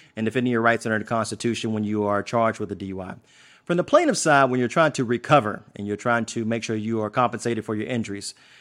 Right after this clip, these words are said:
it's not only the D U I. You have to look a little bit further. What do I mean by that? Well, how did the person become intoxicated?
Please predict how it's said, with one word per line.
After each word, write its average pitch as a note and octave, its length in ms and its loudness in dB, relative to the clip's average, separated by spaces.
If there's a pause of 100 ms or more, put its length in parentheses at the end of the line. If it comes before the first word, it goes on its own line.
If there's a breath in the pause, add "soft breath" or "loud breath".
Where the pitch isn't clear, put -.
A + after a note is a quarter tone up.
(260 soft breath)
it's D3+ 160 -2
not C4+ 160 4
only C4 220 2
the F#3+ 160 -2
D F#3 160 2
U F3 180 2
I. - 320 -2
You C#3 80 0
have D#3 80 2
to E3 80 0
look E3 160 4
a F3 60 0
little D#3 240 4
bit D3 100 0
further. - 520 -2
What C3 140 -4
do C#3 60 6
I C3+ 140 6
mean C3 180 2
by - 140 -4
that? - 240 -12 (640 soft breath)
Well, G#3 280 4
how C4 220 2
did C4+ 100 0
the G#3 80 0
person F3+ 600 2
become E3 280 0
intoxicated? - 640 -2